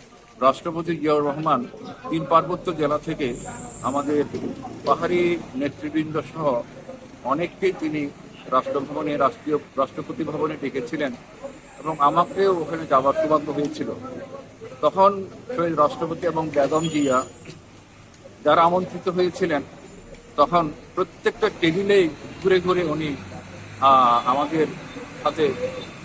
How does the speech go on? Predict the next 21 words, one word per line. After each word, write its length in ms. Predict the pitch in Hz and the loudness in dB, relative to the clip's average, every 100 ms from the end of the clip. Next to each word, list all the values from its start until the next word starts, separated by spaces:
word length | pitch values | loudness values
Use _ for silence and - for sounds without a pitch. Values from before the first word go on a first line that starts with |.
| - - | -18 -6
আমাদের 300 | 120 139 160 - | -2 0 -2 -4
সাথে 160 | 151 151 | -8 -4
সাক্ষাৎ 280 | 165 - - - | -2 0 -2 -2
করেছেন 360 | 143 131 113 - - - - - - - - | -2 -2 -6 -8 -12 -12 -14 -16 -18 -12 -4
এবং 220 | - 311 - - | -2 0 -2 -6
খুব 120 | 135 - - | -6 -6 -6
খুশি 240 | 185 202 | -8 -2
হয়ে 300 | 202 185 160 139 | 2 4 4 2
আমাদেরকে 440 | 143 147 160 160 143 | 0 -2 -6 -6 0
তা 200 | 143 135 - - | 2 0 -4 -6
তিনি 140 | 139 - - - - | -6 -6 -14 -12 -6
অভিনন্দন 500 | 160 170 180 175 170 | -2 0 0 0 0
দিয়েছিলেন 520 | 147 127 - 127 120 | 0 -2 -2 -4 -2
আর 80 | 110 - | -6 -8
কি। 60 | 127 - - - - - - - - | -12 -12 -18 -20 -20 -20 -20 -20 -2
তো 60 | 170 | 6
আমার 360 | 196 196 190 180 - - | 6 8 8 6 -2 -10
পরিস্থিতিটাই 640 | - 139 - 190 185 185 180 - | -6 -4 -4 -4 0 4 4 4
খুব 120 | 180 | -2
মনে 200 | 165 156 151 | -2 -4 0
পড়ে, 200 | 147 | 0